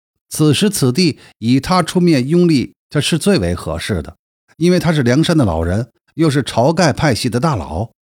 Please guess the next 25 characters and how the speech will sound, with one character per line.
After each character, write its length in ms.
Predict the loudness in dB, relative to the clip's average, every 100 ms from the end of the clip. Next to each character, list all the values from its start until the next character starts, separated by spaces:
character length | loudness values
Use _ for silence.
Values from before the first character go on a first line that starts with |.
| _ _
他 220 | 0 0
出 160 | 2 2
面 300 | 2 0 _ _
基 200 | -4 0
本 220 | 2 2
就 120 | 2 0
是 340 | 2 0 0 -6 _
把 180 | -4 0
面 360 | 2 2 0
子 200 | -2 -6 -6
给 220 | -4 -4
宋 260 | 0 0 0
江 220 | 0 0
做 180 | 0 -2
足 260 | -4 -2
了。 160 | -2 -4 _ _ _ _ _ _ -2
于 180 | 0
是 400 | 2 2 2 0 -4 _ -2
林 260 | 0 2
冲 180 | 2 2
就 140 | 2
建 260 | 2 2 2
议 140 | 2
宋 240 | 0 0 0
江 300 | 2 0